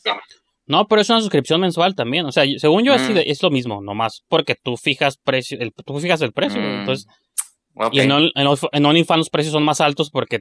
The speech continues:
Speaker 1: pues, técnicamente el contenido es más riesgoso y, y se justifica,
Speaker 2: Ok.
Speaker 1: ¿no?
Speaker 2: Entonces te va muy bien, te pagan muy bien cuando haces una cuenta. Si estás escuchando, Olivia, te pagan muy bien cuando haces una cuenta, entonces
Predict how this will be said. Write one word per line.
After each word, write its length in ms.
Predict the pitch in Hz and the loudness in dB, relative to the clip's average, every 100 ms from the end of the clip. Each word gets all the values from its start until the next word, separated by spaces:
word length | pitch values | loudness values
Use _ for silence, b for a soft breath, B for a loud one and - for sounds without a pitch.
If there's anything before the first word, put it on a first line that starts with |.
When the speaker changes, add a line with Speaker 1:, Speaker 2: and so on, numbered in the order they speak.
| - | -8
Speaker 1:
pues, 120 | - - | -12 -8
técnicamente 460 | 120 127 110 107 | -4 -2 -2 -2
el 60 | 131 | -2
contenido 460 | 120 110 104 104 110 | -2 -2 -6 -6 -8
es 140 | - | -6
más 180 | 117 113 | -2 -2
riesgoso 560 | 120 117 117 117 135 123 | 0 0 0 -2 -4 -8
y, 180 | 98 95 _ _ _ - | -10 -20 _ _ _ -14
y 60 | 123 | -10
se 100 | - | -8
justifica, 580 | - - 139 139 135 107 | -8 -6 -2 -2 -2 -6
Speaker 2:
Ok. 40 | |
Speaker 1:
¿no? 160 | 117 - _ _ _ B B B B | -10 -18 _ _ _ B B B B
Speaker 2:
Entonces 300 | 123 151 151 | 0 0 4
te 80 | 139 | 4
va 180 | 131 139 | 6 6
muy 240 | 147 143 | 6 4
bien, 340 | 135 165 175 - | 4 2 2 -2
te 80 | |
pagan 380 | - 131 135 143 | 0 2 2 2
muy 220 | 143 151 143 | 4 4 4
bien 320 | 139 165 160 | 2 0 2
cuando 180 | 135 131 | 2 0
haces 120 | 143 | 0
una 200 | 139 135 | 0 2
cuenta. 260 | 147 147 | 0 0
Si 100 | 131 | 0
estás 160 | 156 185 | 2 2
escuchando, 300 | 190 180 202 | 2 2 4
Olivia, 360 | 214 220 214 - | 6 4 2 0
te 60 | 135 | 0
pagan 320 | 127 135 147 | 2 2 0
muy 240 | 147 151 | 2 2
bien 460 | 139 135 147 165 175 | 0 0 2 2 0
cuando 260 | 160 131 123 | 0 2 2
haces 180 | 123 131 | 2 0
una 140 | 127 | 0
cuenta, 360 | 147 151 143 123 | 0 0 0 -2
entonces 380 | 113 113 113 | 0 -2 -2